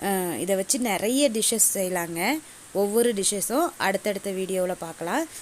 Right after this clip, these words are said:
இப்போ இதை வச்சு சிம்பிளா ஒரு குழம்பு வைக்க போறோம். இதை வந்து கரெக்டான பீசஸா, ஒரே அளவு பீசஸா வெட்டிட்டு, அது முங்குற அளவு தண்ணி ஊத்தி, உப்பு சேர்த்து வேக வச்சு எடுத்துக்க போறோங்க.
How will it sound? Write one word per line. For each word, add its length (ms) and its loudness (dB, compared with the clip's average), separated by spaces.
இப்போ 420 0
இதை 220 0
வச்சு 320 0
சிம்பிளா 640 4
ஒரு 180 0
குழம்பு 360 0
வைக்க 240 -4
போறோம். 360 -2
இதை 200 2
வந்து 340 2
கரெக்டான 580 0
பீசஸா, 480 0
ஒரே 260 2
அளவு 300 2
பீசஸா 520 -2
வெட்டிட்டு, 580 -2
அது 200 0
முங்குற 380 2
அளவு 320 2
தண்ணி 420 0
ஊத்தி, 380 -2
உப்பு 380 0
சேர்த்து 500 6
வேக 280 0
வச்சு 260 2
எடுத்துக்க 340 -4
போறோங்க. 380 -6